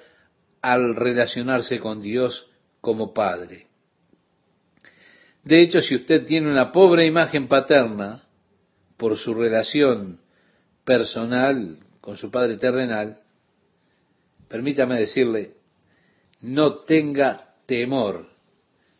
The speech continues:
de la imagen de padre. Si usted ha tenido una buena relación con su padre, claro,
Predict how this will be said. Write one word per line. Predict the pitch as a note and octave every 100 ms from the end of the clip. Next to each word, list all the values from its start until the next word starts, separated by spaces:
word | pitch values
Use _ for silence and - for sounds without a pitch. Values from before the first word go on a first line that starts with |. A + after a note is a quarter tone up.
| _
de | G#2+ A2+
la | A2
imagen | A2+ B2 - G#2+
de | G#2+
padre. | G2 G2 F2+ E2 - _ - _ _ _ _ _ _
Si | - A#2+
usted | - D#3+ -
ha | C#3
tenido | C3 C#3 D3+
una | C#3+
buena | C#3+ D#3+ D3+
relación | D3 D3 C#3+ E3+
con | E3+
su | E3 F3+
padre, | F3 G3 G3+ G3 F#3 - _ _ _ _ _
claro, | - D3 A#2+ G2